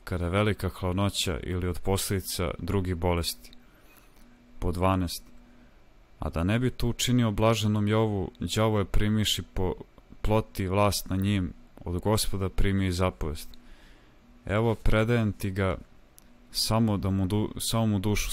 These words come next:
sačuvaj.” Drugim rečima, ne oduzmi mu razum, pošto mu svojim silnim teretom poljuljaš temelj duše, da mu ne bi tako pomračio razmišljanje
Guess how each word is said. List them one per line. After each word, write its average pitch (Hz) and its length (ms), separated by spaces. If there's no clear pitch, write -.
sačuvaj.” 92 440
Drugim 120 380
rečima, 113 600
ne 92 120
oduzmi 110 400
mu 98 220
razum, 98 420
pošto - 340
mu 90 220
svojim 110 480
silnim 107 420
teretom 101 580
poljuljaš 101 540
temelj 95 380
duše, 92 400
da 87 80
mu 82 140
ne 101 120
bi 113 120
tako 110 360
pomračio 101 640
razmišljanje 98 760